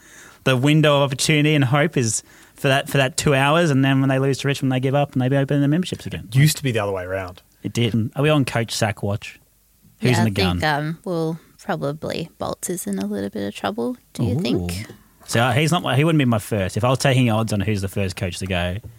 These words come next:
Speaker 1: it's, it's Alan Richardson
Speaker 3: Yeah,
Speaker 1: by,
Speaker 3: he would
Speaker 1: by,
Speaker 3: be
Speaker 1: by
Speaker 3: my
Speaker 1: the
Speaker 3: second
Speaker 1: length
Speaker 3: one.
Speaker 1: of Flemington Straight.
Speaker 3: I'm interested with Bolts because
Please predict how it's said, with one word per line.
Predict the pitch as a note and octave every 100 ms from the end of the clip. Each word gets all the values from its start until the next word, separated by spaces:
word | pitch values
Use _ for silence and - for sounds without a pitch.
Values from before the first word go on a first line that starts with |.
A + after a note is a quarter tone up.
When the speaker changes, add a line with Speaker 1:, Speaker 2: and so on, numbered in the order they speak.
| - -
Speaker 1:
it's, | F2 -
it's | - A2+
Alan | G#2+ F#2+
Richardson | F2+ - - F2+ - -
Speaker 3:
Yeah, | F#3+ E3 E3 E3 E3
Speaker 1:
by, | G3
Speaker 3:
he | G3+
would | F#3 C3
Speaker 1:
by, | G#2+ G2+
Speaker 3:
be | G#2 D#3+
Speaker 1:
by |
Speaker 3:
my | A#2
Speaker 1:
the |
Speaker 3:
second | A#2+ C3+
Speaker 1:
length | C#3+ D3
Speaker 3:
one. | D#3
Speaker 1:
of | F3
Flemington | B2 G#2+ F#2+
Straight. | - F2 E2 - - - - - -
Speaker 3:
I'm | A#3+
interested | C#4+ F#4 - F4
with | C#4+ B3+ B3 A3 - - -
Bolts | G3 F3+ - -
because | F#3+ - F#3 F3 E3 - -